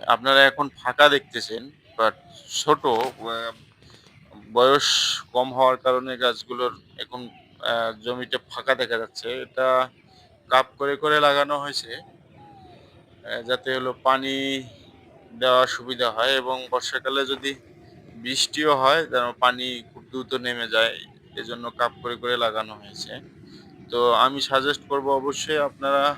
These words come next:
বিজলি প্লাস টোয়েন্টি টোয়েন্টি মরিচ, আহ, লাগাবেন, কারণ হলো যেহেতু এখন বর্ষা বা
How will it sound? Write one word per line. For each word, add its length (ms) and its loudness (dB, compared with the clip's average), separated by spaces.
বিজলি 380 -12
প্লাস 320 -4
টোয়েন্টি 320 -10
টোয়েন্টি 440 -10
মরিচ, 680 -4
আহ, 380 0
লাগাবেন, 540 0
কারণ 240 0
হলো 380 -4
যেহেতু 380 -6
এখন 360 -4
বর্ষা 500 0
বা 400 0